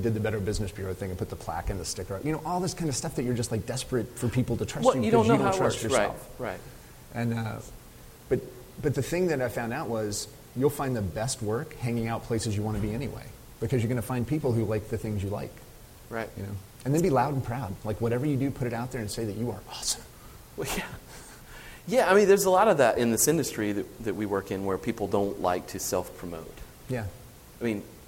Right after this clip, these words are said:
Speaker 2: you don't wanna be, like, obnoxious with it, but, well, I don't know. Maybe you do wanna be obnoxious with it.
Speaker 1: It
Speaker 2: But, like,
Speaker 1: depends.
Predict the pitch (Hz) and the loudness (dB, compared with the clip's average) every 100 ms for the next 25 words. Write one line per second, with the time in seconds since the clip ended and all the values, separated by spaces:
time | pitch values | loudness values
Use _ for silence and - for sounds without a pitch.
0 | - - 135 202 147 117 107 101 92 - | -18 -4 2 6 6 4 4 4 2 0
1 | - - 104 101 127 - 95 85 82 87 | -8 -8 -4 0 2 0 -4 -4 -6 -6
2 | 73 - 120 143 131 107 90 98 117 104 | -8 -10 -8 -6 -6 -6 -10 -8 -6 -6
3 | 107 87 85 85 85 - 85 85 85 - | -6 -6 -6 -6 -8 -10 -12 -14 -6 -2
4 | 196 190 185 120 104 - | 0 0 -2 -2 -4 -8